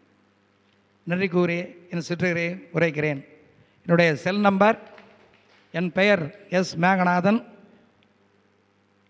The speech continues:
செல், செல் நம்பர் தொண்ணூத்தி ரெண்டு நானூத்தி ஐம்பத்தி நாலு சைபர் அஞ்சு ரெண்டு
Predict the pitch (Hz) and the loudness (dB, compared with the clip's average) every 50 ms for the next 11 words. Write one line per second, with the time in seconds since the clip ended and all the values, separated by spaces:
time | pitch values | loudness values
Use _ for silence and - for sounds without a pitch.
0 | _ _ - - 202 202 190 156 139 - - - - - _ _ _ _ _ _ | _ _ -8 -4 -2 -2 -2 -2 -6 -10 -16 -20 -20 -20 _ _ _ _ _ _
1 | _ _ _ _ _ - 190 202 208 202 190 180 190 214 233 - - 190 196 214 | _ _ _ _ _ -4 -2 0 2 2 2 2 0 -2 -2 -4 -2 -2 -2 -2
2 | 208 202 196 185 185 185 180 190 226 - - - - - - _ _ _ _ _ | -2 -4 -4 -2 -2 -2 -2 -2 -2 -4 -8 -14 -20 -20 -20 _ _ _ _ _
3 | - - - 175 175 190 196 196 190 190 190 180 175 185 196 190 196 190 - 180 | -20 -16 -10 -4 -2 2 2 2 2 2 0 0 0 0 0 0 -2 -4 -4 -4
4 | 170 170 175 175 175 190 214 - - - _ _ _ _ _ _ _ - - - | -2 -2 -2 -2 -4 -4 -6 -8 -12 -20 _ _ _ _ _ _ _ -16 -6 -2
5 | - 185 202 208 202 202 185 175 175 185 185 170 185 202 226 240 - - - - | 2 4 6 6 6 6 4 4 2 2 2 2 2 0 0 0 -4 -12 -20 -20
6 | - - - - - 170 190 208 202 185 220 | -20 -20 -12 -6 -2 0 2 2 2 2 0